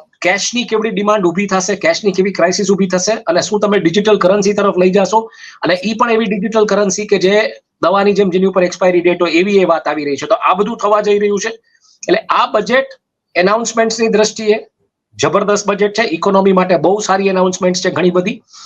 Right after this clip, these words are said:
ટેક્સની દ્રષ્ટિએ થોડુંક નો નો છે, કારણ કે ઇન્વેસ્ટમેન્ટ્સની આખી જે સાયકલ ને બધું છે, માની લો કે કોઈ આઈ ટી કંપનીમાં કામ કરતું હોય દસ વર્ષથી, અત્યારે જોબલેસ છે, જે કાંઈ બચત છે એ સ્ટોક માર્કેટમાં કેમાં લગાડીને બેઠો હોય,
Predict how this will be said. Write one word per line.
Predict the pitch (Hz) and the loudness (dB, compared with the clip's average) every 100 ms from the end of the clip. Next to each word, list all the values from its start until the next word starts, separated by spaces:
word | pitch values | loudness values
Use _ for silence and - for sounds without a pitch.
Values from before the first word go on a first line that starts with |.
| - - - - | -20 -20 -20 -4
ટેક્સની | 180 180 - 240 | -2 -2 -6 -4
દ્રષ્ટિએ | 208 220 233 220 214 | 0 0 0 -2 0
થોડુંક | 196 208 208 | 2 2 2
નો | 170 196 | 0 2
નો | 208 202 | 2 0
છે, | 196 196 | 0 -2
કારણ | 185 190 | 0 -2
કે | 185 190 - | 0 0 0
ઇન્વેસ્ટમેન્ટ્સની | 170 190 214 208 208 202 208 185 | 0 2 2 0 0 0 0 -2
આખી | 185 208 | -2 -2
જે | 196 | 0
સાયકલ | 180 165 165 202 | 2 0 0 0
ને | 196 | 0
બધું | 175 180 185 | 0 0 0
છે, | 202 | 0
માની | 175 190 | 0 0
લો | 190 | 0
કે | 185 | 0
કોઈ | 185 170 | 0 0
આઈ | 170 | -2
ટી | 190 | -6
કંપનીમાં | 185 185 180 175 | -4 -2 -2 0
કામ | 175 185 | 0 0
કરતું | 190 190 | -2 0
હોય | 175 | 2
દસ | 180 175 | 0 2
વર્ષથી, | 165 - | 0 0
અત્યારે | 151 185 170 | 0 0 2
જોબલેસ | 180 190 180 - | 2 2 -2 -2
છે, | 131 - - - - - - | -8 -10 -20 -20 -20 -12 -4
જે | 180 | 0
કાંઈ | 220 | 0
બચત | 208 202 214 226 | 0 -2 -2 0
છે | 214 | 0
એ | |
સ્ટોક | 202 208 208 | 0 -2 -2
માર્કેટમાં | 208 214 214 208 196 | -2 -2 -2 -2 -2
કેમાં | 196 185 | 0 2
લગાડીને | 170 165 139 117 | 4 2 0 -6
બેઠો | 104 - 82 | -10 -12 -18
હોય, | - | -20